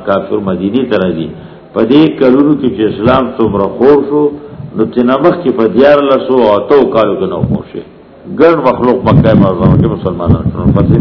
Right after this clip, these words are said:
مبین، جنګ خو فتح مبین نه دی. نو نبی علیه الصلاة والسلام وی چې خبرې اترې وشولې، نو د لیکلو مسله راله. نو لیکلو کې علي صاحب لیکوالو ولیکوي، دا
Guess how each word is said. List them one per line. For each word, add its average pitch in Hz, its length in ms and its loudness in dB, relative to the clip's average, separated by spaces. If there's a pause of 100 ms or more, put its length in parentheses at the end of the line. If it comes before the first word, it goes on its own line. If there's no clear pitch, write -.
مبین، 147 280 2 (760)
جنګ 143 220 4
خو - 200 -6
فتح 117 180 0 (100)
مبین 101 280 -2
نه 160 120 4
دی. 110 100 4 (1120)
نو 110 80 -6 (120)
نبی 139 240 4
علیه 127 160 0
الصلاة 127 400 0
والسلام 131 480 2
وی 113 180 2
چې 107 140 -2
خبرې 117 280 2
اترې 123 320 2
وشولې، 143 440 2 (120)
نو 110 80 -6 (140)
د - 20 0 (120)
لیکلو 110 360 2
مسله 90 360 -2
راله. 78 220 -6 (480)
نو 101 80 0 (100)
لیکلو 151 380 4
کې 127 80 0 (100)
علي 127 220 2
صاحب 123 160 2 (100)
لیکوالو 120 480 2 (500)
ولیکوي، 107 640 4 (520)
دا 127 80 4